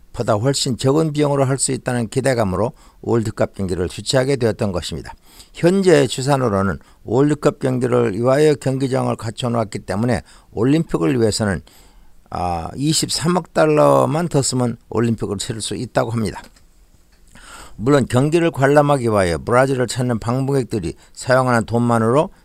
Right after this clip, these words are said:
경기 준비 비용을 다 건질 수는 없을 것입니다. 월드컵 준비를 위하여 들인 비용이 도합 백십삼억 달러인데 방문객들이 브라질에서 쓰는 금액이 여기에 미치지 못하겠지만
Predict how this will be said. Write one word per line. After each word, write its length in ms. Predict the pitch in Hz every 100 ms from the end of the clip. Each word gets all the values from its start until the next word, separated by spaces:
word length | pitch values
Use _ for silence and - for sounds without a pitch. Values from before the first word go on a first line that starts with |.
| _
경기 400 | - 131 139 139
준비 380 | - 131 127 117
비용을 380 | - 120 113 98
다 160 | 101
건질 340 | - 113 113 117
수는 180 | -
없을 200 | 151 -
것입니다. 400 | - - 80 - - - - -
월드컵 500 | - 123 165 175 156
준비를 480 | - 143 139 135 131
위하여 240 | 127 120 113
들인 300 | 117 120 101
비용이 400 | 113 120 107 85
도합 320 | 113 127 - - - - _ - - - - -
백십삼억 1040 | 143 131 - - 147 - - 147 160 -
달러인데 540 | 135 127 98 90 65 - -
방문객들이 720 | - 139 147 143 131 139 127
브라질에서 600 | 98 117 131 127 120 107
쓰는 300 | 104 120 113
금액이 440 | 104 117 113 120 107
여기에 300 | 131 135 127
미치지 320 | 117 - 135
못하겠지만 760 | 127 131 135 117 - 117 110